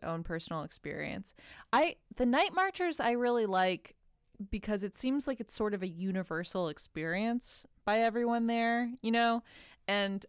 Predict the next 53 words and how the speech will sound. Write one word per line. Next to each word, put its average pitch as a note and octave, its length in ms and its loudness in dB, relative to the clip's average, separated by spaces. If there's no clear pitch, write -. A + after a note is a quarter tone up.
I G#3 120 4
feel A3+ 280 2
like G#3+ 280 2
it G3+ 100 -6
could G#3 140 -6
just - 240 -8
be G3+ 100 -6
part F#3+ 340 0
of F3+ 220 -6
your F3 120 -4
day, E3 540 -2
you E3+ 160 -10
know, D#3+ 200 -4
like, E3 240 -2
"Oh, G#3 260 4
what G3 220 2
were G#3 100 0
you G#3 120 -2
doing F#3+ 340 -2
yesterday?" F3+ 500 -2
And E3 80 -8
it's - 160 -10
like, E3 260 -4
"Oh, F#3+ 300 0
well, F3+ 200 0
I F3 120 0
was, F3 160 -6
like, F3 160 -4
playing F#3+ 240 -4
video F#3 240 -4
games, F3+ 480 -4
but - 140 -10
then F3+ 340 0
<sighs> - 260 -14
the G3+ 80 -2
Night F#3+ 220 2
Marchers F#3 420 -2
came F3 480 -2
and D#3 100 -6
I D3+ 60 -4
had F3 280 -2
to, E3 340 -2
you E3+ 100 -6
know, D#3 220 -4
sign F3+ 320 -2
off E3 180 -2
early, E3 400 -2
sorry." D#3 560 -2
Like, G#3 160 0
you A#3+ 120 -2
could C4 140 0
use B3 400 2
it G#3+ 320 2